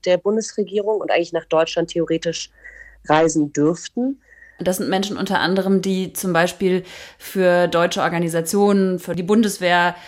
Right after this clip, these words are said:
Speaker 2: zum Beispiel gearbeitet haben, zum Beispiel übersetzt haben, also die so, unter anderem die sogenannten Ortskräfte, die ihr ja auch im August, äh, schon mit auf eure Evakuierungslisten gesetzt habt, ne?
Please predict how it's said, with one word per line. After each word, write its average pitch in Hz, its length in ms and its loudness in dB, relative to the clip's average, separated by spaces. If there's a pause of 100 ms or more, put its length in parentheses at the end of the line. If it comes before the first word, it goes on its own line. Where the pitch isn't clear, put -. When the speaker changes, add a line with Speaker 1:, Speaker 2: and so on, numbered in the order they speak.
(160)
Speaker 2:
zum 190 160 -4
Beispiel 170 380 0
gearbeitet 160 580 0
haben, 160 220 -4
zum - 80 -8
Beispiel 143 240 -6
übersetzt 165 520 0
haben, 160 240 2
also 160 140 0
die 160 120 -4
so, 165 240 -6
unter 196 220 4
anderem 190 260 4
die 185 60 4
sogenannten 180 460 2
Ortskräfte, 175 680 -2
die 165 80 -10
ihr 170 100 -4
ja 165 200 2
auch 160 100 -6
im 165 120 -4
August, 175 540 -2
äh, 151 320 0 (160)
schon 160 420 -4
mit 175 240 -4
auf - 140 -6
eure 160 240 -6
Evakuierungslisten 156 920 -6
gesetzt 143 440 -8
habt, 139 200 -12
ne? 180 180 -4